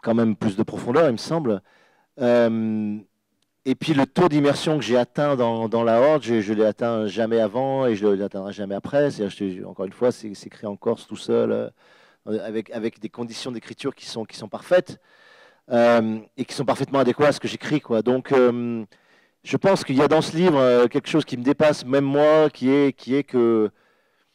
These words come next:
il y a une apnée, il y a une immersion, mais complètement colossale, complètement dingue. Il y a, il y a vraiment, il y a plein de moments où j'ai frôlé la folie là-bas, où j'étais même complètement fou, mais, mais fou avec beaucoup de rationalité, je sais pas. Mais,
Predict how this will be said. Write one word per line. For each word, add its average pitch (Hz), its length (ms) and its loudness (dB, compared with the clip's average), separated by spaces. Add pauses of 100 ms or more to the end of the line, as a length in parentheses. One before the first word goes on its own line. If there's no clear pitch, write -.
(880)
il 120 80 -6
y - 20 -2
a 110 40 -2
une 123 140 -4
apnée, 160 380 0
il 151 60 2
y 139 40 4
a 120 40 4
une 123 160 -2
immersion, 156 580 -2
mais 127 160 0
complètement 160 540 -8
colossale, 143 640 0
complètement 127 340 -8
dingue. 143 380 2
Il 113 100 2
y 110 80 0
a, 110 40 2
il 107 40 -2
y 107 60 0
a 101 60 -2
vraiment, 127 340 -2
il 110 40 -2
y 107 40 0
a 98 60 -4
plein 123 120 -6
de 120 60 -8
moments 120 140 -6
où 117 40 -4
j'ai 104 120 -12
frôlé 117 260 -2
la 107 60 -2
folie 110 260 -10
là-bas, 117 320 0
où 110 100 -2
j'étais 98 260 -12
même 98 180 -8
complètement 101 400 -14
fou, - 240 -14
mais, 98 180 -8
mais 95 220 -14
fou 127 320 -10
avec 101 260 -6
beaucoup 92 380 -18
de 110 60 -12
rationalité, 107 500 -10
je - 80 -14
sais - 60 -18
pas. 147 180 -8
Mais, 110 160 -8